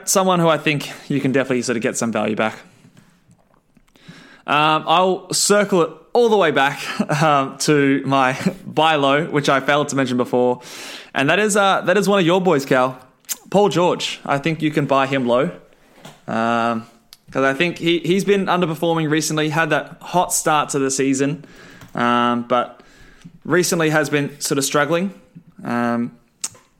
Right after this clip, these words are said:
lower in points, his, you know, field goal percentage has dropped away. He started very hot in terms of that category at the start of the season, uh, but the last couple of weeks he's the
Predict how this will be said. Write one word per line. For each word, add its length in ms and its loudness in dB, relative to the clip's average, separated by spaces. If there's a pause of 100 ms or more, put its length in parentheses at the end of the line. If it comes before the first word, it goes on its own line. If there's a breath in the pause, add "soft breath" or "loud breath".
lower 580 0
in 140 -2
points, 580 -2
his, 440 -2
you 80 -2
know, 80 0
field 260 0
goal 60 -2
percentage 280 -2
has 100 -4
dropped 280 -2
away. 340 0
He 80 -2
started 320 -2
very 160 0
hot 220 -2
in 80 -6
terms 260 -4
of 40 -16
that 180 -6
category 340 0
at 20 -8
the 60 -8
start 200 0
of 60 -8
the 40 -8
season, 380 -2 (580 loud breath)
uh, 260 0
but 160 0
the 60 2
last 280 2
couple 180 0
of 60 2
weeks 260 0
he's 280 0
the 340 0